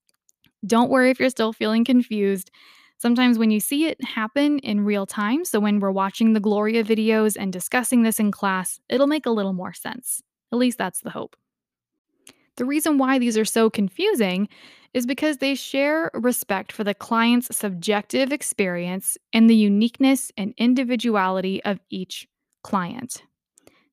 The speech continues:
Not all theories are this way. It may feel like it right now because we're still in kind of the early to middle, uh, part of our course exploring some of these theories. But once we move past humanistic and existential,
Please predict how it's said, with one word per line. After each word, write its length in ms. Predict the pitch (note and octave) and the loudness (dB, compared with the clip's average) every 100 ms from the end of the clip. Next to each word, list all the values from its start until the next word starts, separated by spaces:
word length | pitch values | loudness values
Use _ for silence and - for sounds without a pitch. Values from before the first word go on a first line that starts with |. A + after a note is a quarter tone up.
| - | 0
Not 320 | A3 C4+ D4+ | 2 4 2
all 220 | B3 B3 B3 | 2 2 2
theories 600 | B3 A#3 A3+ A3 G#3 - _ - | 2 2 4 2 -2 -6 _ -2
are 260 | G3+ G#3 | 2 2
this 300 | F#3 F3+ - | 0 -2 -4
way. 340 | G3 - - _ _ _ _ - _ _ - | -6 -8 -10 _ _ _ _ -20 _ _ -4
It 140 | G#3 | 2
may 220 | G#3+ A3+ | 4 4
feel 240 | A3 A#3+ A3 | 4 4 6
like 220 | G#3+ G#3 | 4 2
it 120 | G#3+ | -2
right 220 | G3+ G3 G3+ | -2 -4 -4
now 260 | G3 G#3+ | 0 2
because 320 | B3 A#3 G#3+ | 2 0 0
we're 120 | G3 G#3 | 0 -2
still 380 | - A3 G#3 | 0 2 2
in 200 | G#3 G3+ | 2 0
kind 240 | G3 G#3 G3+ | 0 -2 -2
of 100 | F3 | -2
the 120 | - A3 | -4 2
early 340 | A3 A#3 A#3 | 4 4 2
to 160 | - A3 | 4 4
middle, 600 | G#3 G#3 G#3 G#3 A3 A#3+ - | 4 4 2 2 0 -2 -6
uh, 280 | F#3+ E3+ E3+ | -8 -8 -10
part 220 | - A3 | -4 -2
of 100 | G#3+ | -2
our 120 | F#3+ F#3 | -2 -4
course 420 | - C#4 G4 A3+ | 0 2 2 -2
exploring 580 | G#3 - A3+ G#3+ A3 A#3 | -4 -4 0 2 2 2
some 180 | B3+ | 2
of 60 | A#3+ | 0
these 200 | A#3+ A#3+ | -2 -4
theories. 520 | - A#3+ B3+ D4 - _ _ - _ _ - | -2 -2 0 -2 -6 _ _ -20 _ _ -2
But 100 | A#3+ | 2
once 240 | C4+ C#4+ | 2 2
we 100 | D4+ | 2
move 280 | C4+ B3 A#3+ | 4 4 2
past 400 | A3+ G#3+ G#3+ - | -2 -2 -4 -4
humanistic 680 | - A3+ G#3+ G3+ - G3+ G3 | 2 4 4 0 -4 -6 -6
and 100 | - | -6
existential, 880 | F#3 F#3+ - A#3+ B3 B3+ A#3+ B3 | -6 -8 -2 2 2 2 2 2